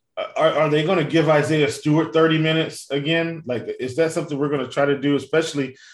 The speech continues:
since they're gonna be facing bigs and Mobley and, and Allen? Like, is, is that something that's gonna occur? I'd love to see that.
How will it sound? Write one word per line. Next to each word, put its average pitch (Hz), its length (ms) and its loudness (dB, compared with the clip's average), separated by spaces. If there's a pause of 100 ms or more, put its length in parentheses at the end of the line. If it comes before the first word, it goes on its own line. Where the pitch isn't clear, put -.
since 151 200 -4
they're 151 120 0
gonna 147 200 2
be 139 100 2
facing 143 480 -2
bigs 131 340 2
and 120 160 -2
Mobley 127 520 0
and, 110 260 -2 (340)
and 117 120 -4
Allen? 151 580 0
Like, 120 200 -4
is, 117 260 -6
is 117 140 -6
that 139 200 0
something 147 260 -4
that's 123 200 -4
gonna 135 240 -2
occur? 143 260 0
I'd 127 160 2
love 151 220 4
to 127 80 -4
see 147 200 -2
that. 123 300 0